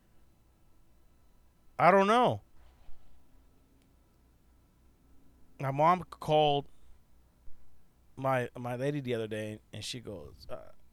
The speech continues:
"Make sure to start teaching the kids Spanish because, uh, you know, they're gonna start flooding the schools with immigrants." And it's vice versa. Like, they gotta catch up.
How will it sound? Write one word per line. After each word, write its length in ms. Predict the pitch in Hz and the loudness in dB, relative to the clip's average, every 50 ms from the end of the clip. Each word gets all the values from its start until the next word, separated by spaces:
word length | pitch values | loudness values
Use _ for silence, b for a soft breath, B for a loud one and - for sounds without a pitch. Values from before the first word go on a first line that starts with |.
| - - - | -20 -20 -16
"Make 200 | - 127 147 147 | -8 -6 -6 -4
sure 180 | - - 160 147 | -2 0 0 0
to 60 | 127 | 0
start 200 | - - 147 131 | 0 -2 -2 -2
teaching 280 | - 151 143 - - 131 | -2 -4 -4 -4 -4 -8
the 60 | 127 | -6
kids 240 | - - 139 123 - | -2 -2 -2 -2 -2
Spanish 480 | - - 143 143 143 139 135 123 - | 0 2 4 4 4 4 2 -2 -4
because, 420 | - 123 - - 123 117 107 101 b b b b b b b b - - | -8 -8 -4 -4 -4 -4 -4 -8 b b b b b b b b -20 -18
uh, 200 | - 78 71 58 - - _ - - - - _ _ _ - - - | -18 -16 -16 -16 -20 -20 _ -20 -20 -20 -20 _ _ _ -20 -14 -6
you 120 | 135 135 | -4 -2
know, 140 | 127 120 120 | 0 0 0
they're 140 | 117 127 127 | 0 2 0
gonna 140 | 127 123 120 | 0 0 -2
start 180 | - 143 123 - | -2 -2 -2 -2
flooding 320 | - 143 139 131 131 127 | 2 2 2 2 2 0
the 60 | 120 | -2
schools 340 | 104 - - 131 131 123 110 | -4 -4 -4 -2 -2 -2 0
with 100 | 113 117 123 | 0 0 0
immigrants." 460 | 143 151 147 117 117 107 104 - - | 0 -2 -4 -4 -4 -6 -6 -6 -8
And 140 | 117 98 95 b b b b b b b b b | -10 -10 -10 b b b b b b b b b
it's 200 | 131 127 - - | -4 -4 -2 2
vice 280 | 127 156 160 156 135 113 | 8 10 10 10 8 6
versa. 460 | 123 143 156 151 - - 107 98 - _ _ - - - - | 2 2 2 2 0 -4 -6 -8 -8 _ _ -8 -8 -8 -8
Like, 180 | 98 98 - - | -8 -10 -4 2
they 220 | 151 160 175 190 | 4 6 6 6
gotta 260 | 160 165 156 143 131 | 6 6 6 6 4
catch 380 | 117 - - 123 107 104 - - | 2 -2 -4 -4 -4 -4 -8 -10
up. 200 | 107 90 - | -10 -12 -12